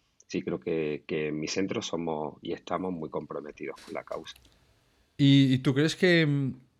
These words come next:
Speaker 2: las personas que viven de ese entorno, eh, tienen esa misma visión o la necesidad de vivir de él hacen que sean un poco más cortoplacistas porque tienen necesidad de vivir de él?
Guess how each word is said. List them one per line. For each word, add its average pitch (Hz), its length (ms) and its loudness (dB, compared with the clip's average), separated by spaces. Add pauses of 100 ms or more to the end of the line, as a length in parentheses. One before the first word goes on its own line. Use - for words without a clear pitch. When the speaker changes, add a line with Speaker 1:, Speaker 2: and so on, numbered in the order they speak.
(460)
Speaker 2:
las 131 140 0
personas 143 360 0
que - 160 2
viven 143 540 8
de 135 140 6
ese 143 220 2
entorno, 131 760 6 (400)
eh, 110 760 0
tienen 151 520 6
esa 147 260 2
misma 156 280 4
visión 170 480 4 (680)
o 139 240 8
la 143 160 8
necesidad 143 580 6
de 165 80 8
vivir 151 300 8
de 147 220 8
él 147 180 4
hacen 139 240 0
que 135 60 2
sean 147 180 4
un 135 80 2
poco 143 200 2
más 143 160 4
cortoplacistas 131 720 0
porque 123 300 0
tienen 139 260 6
necesidad 127 460 4
de 120 80 4
vivir 117 280 2
de 104 140 0
él? 95 180 -6